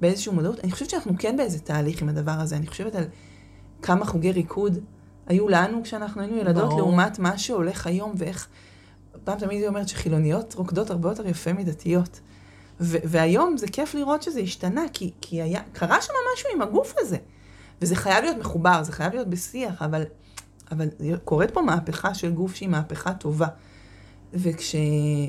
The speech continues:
Speaker 1: כשאנחנו על זה, כשאנחנו בונים גם אמון בגוף וגם קשר, אה, הור-, הורי ילד שהוא קשר מיטיב, וגם נמצאים שם בשביל להציב את הגבולות איפה שצריך, ו-, ומאירים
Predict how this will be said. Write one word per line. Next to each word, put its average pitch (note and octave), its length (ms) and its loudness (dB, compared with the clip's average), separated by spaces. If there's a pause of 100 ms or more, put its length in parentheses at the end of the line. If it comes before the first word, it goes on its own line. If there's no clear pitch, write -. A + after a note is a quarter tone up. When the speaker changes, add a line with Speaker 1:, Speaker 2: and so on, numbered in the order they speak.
(140)
Speaker 1:
כשאנחנו D3 500 -2
על A#3+ 200 4
זה, D3+ 160 -4 (140)
כשאנחנו D#3+ 380 -4
בונים F#3 400 0 (460)
גם F3+ 280 4
אמון F#3+ 380 4
בגוף D3 440 -2
וגם E3+ 220 0 (200)
קשר, F3 460 -2 (420)
אה, D#3 120 0 (100)
הור-, E3 340 2
הורי E3+ 280 0
ילד F3+ 460 2
שהוא D#3 240 -6
קשר E3 400 -2 (480)
מיטיב, E3 500 2 (520)
וגם F3+ 580 4 (120)
נמצאים G3+ 480 0
שם C4 140 -2 (140)
בשביל D#3 220 0
להציב D#3 240 -2
את F3+ 60 0
הגבולות E3+ 520 4
איפה E3+ 200 -4
שצריך, D#3 640 -4
ו-, D#3+ 60 0 (100)
ומאירים F3 960 -2